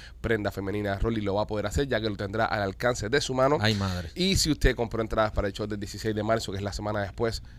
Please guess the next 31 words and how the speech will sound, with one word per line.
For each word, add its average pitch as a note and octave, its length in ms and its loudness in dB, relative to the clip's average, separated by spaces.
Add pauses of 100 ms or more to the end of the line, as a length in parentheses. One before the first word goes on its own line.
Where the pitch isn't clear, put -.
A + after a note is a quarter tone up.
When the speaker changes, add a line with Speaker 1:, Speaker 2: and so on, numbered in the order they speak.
(160)
Speaker 1:
eh, G2 400 -2
amárrese A2+ 400 -2
los G#2+ 100 -4
cinturones, G#2+ 420 0 (280)
porque F#2+ 200 -8
va G2 40 2
a F#2+ 40 2
haber G2+ 120 2
un G2+ 80 -2
espectáculo. - 500 -6
Speaker 2:
Sí, G2 260 4
va F#2+ 120 4
a - 20 6
haber G#2+ 160 4
un A2 100 2
show. A2 400 0 (580)
Speaker 1:
Va G2+ 80 0
a - 20 2
haber G2 120 0
un F#2+ 80 -4
show G#2 560 -2
impresionante. G2+ 680 -6
Speaker 2:
Eh, C2+ 60 -12
un B2+ 460 -6
big F3 180 6
show. G#2+ 260 -2 (160)
Speaker 1:
¿Vieron? C#3 340 6
Eh, B2 300 6
Machete, D#3+ 280 0
¿cómo D3+ 120 -2
estás? - 340 -4